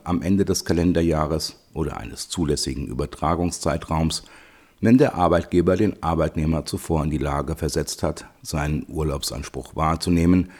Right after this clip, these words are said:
und der Arbeitnehmer den Urlaub dennoch aus freien Stücken nicht genommen hat.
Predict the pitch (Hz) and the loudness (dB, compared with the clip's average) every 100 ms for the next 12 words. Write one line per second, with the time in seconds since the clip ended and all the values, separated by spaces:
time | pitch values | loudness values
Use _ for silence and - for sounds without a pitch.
0 | - - _ - 123 143 - 90 90 90 | -20 -20 _ -6 0 0 2 2 2 2
1 | 85 92 95 - 107 104 82 82 80 - | 4 2 0 -4 -2 -2 0 0 0 0
2 | 76 76 76 - 69 - - 71 73 - | 0 0 -2 -6 -12 -10 -6 -4 -6 -6
3 | 71 - 80 78 - 73 - - 82 80 | -10 -4 -4 -4 -6 -6 -6 -8 -4 0
4 | 76 65 62 - | 0 -4 -8 -14